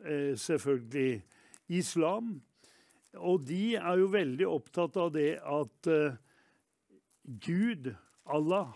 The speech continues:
han har ingen sønn. Eh, for, for muslimene så blir jo det, eh, at, eh, eh, Jesus ble født og er Guds sønn. Det ble jo,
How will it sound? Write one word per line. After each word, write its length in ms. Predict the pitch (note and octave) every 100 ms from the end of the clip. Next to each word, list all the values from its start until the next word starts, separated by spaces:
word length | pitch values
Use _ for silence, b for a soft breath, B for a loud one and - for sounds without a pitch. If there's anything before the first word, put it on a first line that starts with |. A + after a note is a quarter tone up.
| -
han 180 | D#3 D#3+
har 400 | - D3 E3+ G3+
ingen 400 | A3 G#3+ G#3 G#3+
sønn. 480 | - A#3 A#3+ C3 A#2+ _ _ _ _ _ _ b b b b b b
Eh, 320 | C#3+ D#3 D3 B2 - -
for, 260 | F3 F3+ F3
for 200 | - F#3
muslimene 880 | F3+ F3+ - D3+ D3 F#3 A#3+ F3+ A#2+ b b b b
så 300 | - - G3
blir 220 | D#3+ D#3+
jo 120 | E3
det, 360 | C#3+ D3 D#3+ C3+ - _ _ _
eh, 460 | D3+ E3 D#3+ D#3 D#3 -
at, 400 | D3+ D#3+ _ -
eh, 220 | E3 D#3+ - B B B B B D#3
eh, 520 | D3 D3 C#3+ C3 - _ _ _ -
Jesus 760 | B2 C#3+ D3 C#3 - F#3+ -
ble 240 | B2+ D#3 F3
født 500 | - G#3 - _ D#3+
og 60 | D3
er 100 | D3
Guds 260 | E3+ -
sønn. 340 | - G#3+ G#3+ A#2+ b b b b -
Det 340 | A2 D3+ G#3 E3+
ble 220 | D#3 C#3
jo, 360 | D3+ F3 E3+